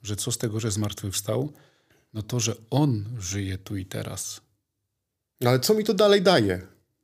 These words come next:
Speaker 2: Jak to się przekłada na moją wieczność? Po co mi wieczność w tym momencie?
Speaker 1: Ja próbuję tutaj powiedzieć, że my bardzo często,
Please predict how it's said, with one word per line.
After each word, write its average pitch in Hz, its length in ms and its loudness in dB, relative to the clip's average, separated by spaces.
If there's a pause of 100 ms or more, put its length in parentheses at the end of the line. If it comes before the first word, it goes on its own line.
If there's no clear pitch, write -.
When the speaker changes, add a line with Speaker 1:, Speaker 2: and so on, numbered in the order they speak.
(220)
Speaker 2:
Jak 143 140 0
to 196 100 -2
się 185 140 0
przekłada 180 400 0
na 180 140 0
moją 151 440 4
wieczność? - 720 -4 (320)
Po 165 100 2
co - 140 0
mi 107 120 0
wieczność 98 380 -4
w - 40 -20
tym 101 120 -8
momencie? 98 400 -8 (800)
Speaker 1:
Ja 107 120 -4
próbuję 120 340 2
tutaj 123 260 0
powiedzieć, 113 680 -2 (520)
że 120 120 0
my 120 140 2
bardzo 147 500 4
często, 120 720 0